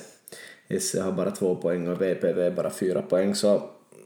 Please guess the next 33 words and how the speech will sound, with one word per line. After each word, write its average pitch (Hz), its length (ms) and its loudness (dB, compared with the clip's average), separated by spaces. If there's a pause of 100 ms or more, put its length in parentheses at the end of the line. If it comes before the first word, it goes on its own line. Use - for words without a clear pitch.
(540)
det 104 260 2
mesta 104 280 2
talar 104 260 6
för 104 100 2
att 101 200 2
de 98 220 4
två 95 180 2
ska - 180 -2
sjunka, 95 420 0
men 76 180 0 (200)
man 104 160 4
vet 98 200 6
ju 98 40 4
inte 98 200 0
om 98 60 4
det 101 60 0
kommer 98 300 4
ändringar, 98 500 2
men 95 180 0 (600)
V 107 260 6
P 101 80 8
V 101 240 8
och 101 100 6
Esse 101 320 2
är 98 380 2
knappast 95 440 -2
såna 95 220 0
lag 92 260 0
som 95 260 0
värvar 98 480 4
någonting 95 420 0
heller, 98 320 4
så 98 260 2